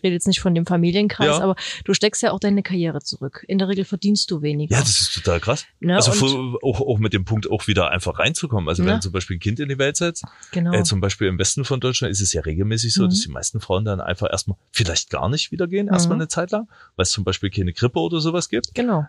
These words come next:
Speaker 2: Äh, oder dann erstmal Teilzeit.
Speaker 1: Mhm.
Speaker 2: Wie willst denn du mit, mit so einer Art und Weise, äh, eine Karriere oder ich, ich will mal gar nicht von Karriere sprechen, aber eine,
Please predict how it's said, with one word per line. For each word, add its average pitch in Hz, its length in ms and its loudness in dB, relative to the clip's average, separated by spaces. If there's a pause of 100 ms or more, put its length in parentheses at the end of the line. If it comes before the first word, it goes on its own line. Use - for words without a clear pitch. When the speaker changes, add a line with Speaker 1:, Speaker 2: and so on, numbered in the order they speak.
(140)
Speaker 2:
Äh, 101 280 4
oder 101 240 2
dann 92 160 2
erstmal - 320 -4
Teilzeit. - 640 0
Speaker 1:
Mhm. 180 160 4
Speaker 2:
Wie 82 160 0
willst - 320 2
denn 117 80 2
du 95 140 2
mit, 92 320 0
mit 87 160 0
so 110 160 4
einer 139 160 0
Art 90 160 0
und 80 100 0
Weise, 98 380 0 (380)
äh, 78 260 2 (180)
eine 92 140 0
Karriere 101 460 2
oder 92 320 2
ich, - 180 0
ich 113 140 -4
will 135 100 4
mal 131 100 4
gar 110 120 2
nicht 110 80 0
von 98 160 0
Karriere 117 320 0
sprechen, 98 260 -4
aber 90 240 -2 (280)
eine, 85 360 2